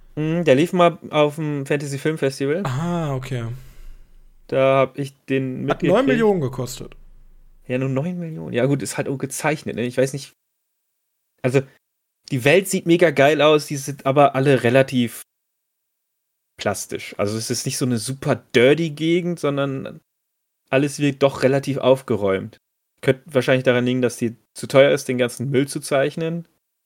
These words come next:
Speaker 1: Aber ich sag mal so, hier gibt's, hier gibt's Science-Fiction-mäßige Ideen, die sind genial. Die sind wirklich super smart. Da denkst du dir so, jo,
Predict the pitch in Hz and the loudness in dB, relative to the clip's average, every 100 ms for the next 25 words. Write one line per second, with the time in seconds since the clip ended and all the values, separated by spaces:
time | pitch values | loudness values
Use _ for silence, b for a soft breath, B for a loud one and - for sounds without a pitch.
0 | _ _ _ _ _ - 117 120 110 - | _ _ _ _ _ -6 0 2 2 -2
1 | _ _ _ _ _ _ - 131 120 123 | _ _ _ _ _ _ -2 -2 0 -4
2 | 120 117 123 - - _ 123 117 - - | -4 -4 -6 -8 -16 _ -4 -4 -4 -6
3 | 127 110 - 151 - 151 139 135 135 123 | -4 -4 -6 -6 -6 -6 -2 -2 -2 -6
4 | 117 117 110 117 113 127 - B - - | -4 -6 -2 0 0 -2 -6 B -16 -14
5 | 127 120 117 131 131 - 117 107 104 101 | -6 -6 0 0 0 2 2 4 0 -2
6 | 82 _ _ _ _ _ _ _ 127 117 | -6 _ _ _ _ _ _ _ -8 0
7 | 139 143 - 123 120 127 170 180 185 175 | 2 0 -6 -10 -8 0 6 6 6 2
8 | 170 - _ _ - 175 139 101 - 98 | 2 -6 _ _ -2 0 2 0 0 -6
9 | 80 - _ _ _ _ _ _ _ _ | -6 -12 _ _ _ _ _ _ _ _
10 | 143 147 160 151 139 127 131 120 | 2 2 2 0 2 2 6 4